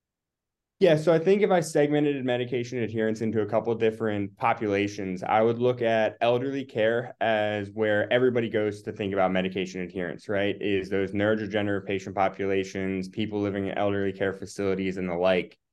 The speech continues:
And those, those patients struggle because of forgetfulness. They struggle because of socioeconomic reasons. They also struggle because of the multitude of medications that they need to take. If you're on Medicare and above the age of sixty-five in America, you're taking on average seven to eleven prescriptions,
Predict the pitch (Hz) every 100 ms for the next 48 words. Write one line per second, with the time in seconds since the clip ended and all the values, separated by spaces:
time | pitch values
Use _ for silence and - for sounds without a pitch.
0 | _ _ _ _ 113 113 120 143 156 151
1 | - - 123 127 131 160 151 151 123 127
2 | 120 123 117 101 107 117 110 101 101 101
3 | 120 - 127 123 120 120 104 104 110 110
4 | 110 107 107 101 95 113 110 110 110 110
5 | 101 107 117 117 117 113 113 113 113 -
6 | _ _ _ 120 135 151 151 156 127 127
7 | 113 113 113 107 101 107 110 107 117 107
8 | 104 101 98 101 101 104 95 92 95 101
9 | 95 92 104 95 - _ _ _ _ _
10 | 110 107 120 131 127 117 110 110 113 117
11 | 110 104 101 101 104 104 104 98 101 107
12 | 101 95 98 98 95 95 98 98 95 92
13 | 98 98 95 95 92 95 98 92 - 95
14 | 98 98 98 92 92 95 90 - 98 92
15 | 113 110 113 -